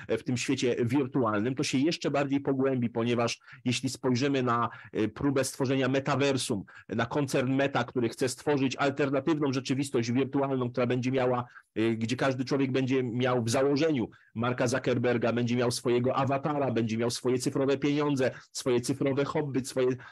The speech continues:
e, alter, e, alter świat po prostu, e, w sie-, świecie rzeczywistym, to to oczywiście generuje, no, e, zupełnie inne, e, i-, inne zagrożenia. Natomiast to, jakie ś-, ślady cyfrowe zostawiamy, mm, w mediach społecznościowych, w dużej mierze zależy od nas i też warto,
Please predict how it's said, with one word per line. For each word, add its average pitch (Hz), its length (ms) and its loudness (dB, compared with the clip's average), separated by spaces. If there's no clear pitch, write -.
e, 123 180 0
alter, 175 320 0
e, - 300 -2
alter 190 300 0
świat 151 300 0
po 123 100 0
prostu, 107 420 -2
e, 110 140 0
w - 60 -6
sie-, 127 160 -2
świecie 139 320 0
rzeczywistym, 123 600 -2
to 143 100 0
to 160 140 0
oczywiście 170 380 0
generuje, 156 380 2
no, 151 200 0
e, 131 200 0
zupełnie 156 420 2
inne, 147 320 2
e, 123 180 2
i-, 139 420 -6
inne 151 240 2
zagrożenia. 131 560 2
Natomiast 139 460 -2
to, 147 100 0
jakie 170 300 2
ś-, 147 160 -2
ślady 139 360 0
cyfrowe 131 440 0
zostawiamy, 120 640 0
mm, 107 280 -2
w 104 60 -2
mediach 127 320 2
społecznościowych, 127 800 -2
w 123 60 -4
dużej 143 320 0
mierze 139 200 0
zależy 127 380 0
od 127 200 0
nas 95 280 -4
i 113 120 -4
też 127 260 0
warto, 123 400 -2